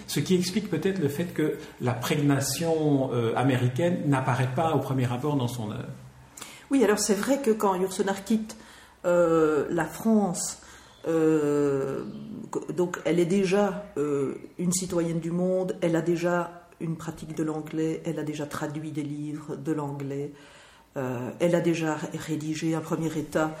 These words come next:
Speaker 2: euh, de, de pratiquement tous les romans qui vont sortir après. Elle a déjà publié des romans, elle est, euh, sinon connue, reconnue, comme on, comme on dit.
Speaker 1: Mhm.
Speaker 2: Euh, donc elle a, c'est une, c'est déjà, euh,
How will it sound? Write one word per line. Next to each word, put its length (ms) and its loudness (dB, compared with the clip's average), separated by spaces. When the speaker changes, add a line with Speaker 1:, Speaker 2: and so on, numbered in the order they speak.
Speaker 2:
euh, 20 -8
de, 120 -6
de 80 -6
pratiquement 540 -4
tous 180 -2
les 80 4
romans 280 2
qui 140 -6
vont 180 -6
sortir 720 -6
après. 420 -10
Elle 180 -2
a 60 0
déjà 260 -6
publié 580 0
des 160 -2
romans, 360 2
elle 160 2
est, 100 0
euh, 460 -2
sinon 420 -2
connue, 420 2
reconnue, 540 0
comme 200 0
on, 140 0
comme 240 -2
on 100 0
dit. 280 0
Speaker 1:
Mhm. 40 -4
Speaker 2:
Euh, 360 0
donc 260 2
elle 160 6
a, 180 4
c'est 280 0
une, 280 6
c'est 280 -4
déjà, 380 2
euh, 240 -2